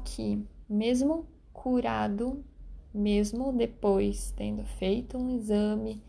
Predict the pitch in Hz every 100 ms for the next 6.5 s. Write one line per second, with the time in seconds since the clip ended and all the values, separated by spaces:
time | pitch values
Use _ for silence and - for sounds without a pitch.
0 | - - - 196 214 - 233 214 214 214
1 | 208 202 196 214 208 - 208 208 208 202
2 | - 202 196 208 233 233 226 240 233 -
3 | - 214 240 220 220 - - - 214 214
4 | 240 254 269 247 233 226 220 254 254 -
5 | 254 - 240 247 - 254 269 - - 190
6 | 196 190 202 -